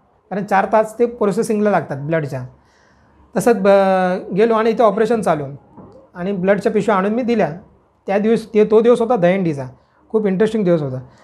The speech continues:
खरं सांगतो म्हणजे एवढं भयानक दिवस होता ना, कारण सर्व केएममधले जे गोंद-, त्या साईडला जे गोविंदे पडलेले असतात, जे इंजर्ड झालेले असतात, ते सर्व मध्ये केएममध्येच येतात सर्व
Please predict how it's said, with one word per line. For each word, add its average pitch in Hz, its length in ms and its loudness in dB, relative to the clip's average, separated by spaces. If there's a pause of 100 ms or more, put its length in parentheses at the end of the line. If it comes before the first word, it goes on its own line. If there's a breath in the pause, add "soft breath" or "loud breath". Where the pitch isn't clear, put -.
(180 soft breath)
खरं 190 100 0
सांगतो 208 240 0
म्हणजे 208 240 0
एवढं 202 260 2
भयानक 196 320 2
दिवस 208 180 2
होता 214 180 0
ना, 208 140 -2
कारण 214 400 -2
सर्व 196 240 0 (100)
केएममधले 226 440 2
जे 233 100 0
गोंद-, 190 300 -4 (180)
त्या 202 100 -2
साईडला 202 260 0
जे 214 140 2
गोविंदे 190 340 0
पडलेले 202 360 0
असतात, 170 180 -4
जे 175 140 -2
इंजर्ड 185 240 0
झालेले 202 260 0
असतात, 175 240 -6 (840 soft breath)
ते 240 80 2
सर्व 226 240 4
मध्ये 226 220 0
केएममध्येच 240 640 0
येतात 170 180 0
सर्व 143 300 -6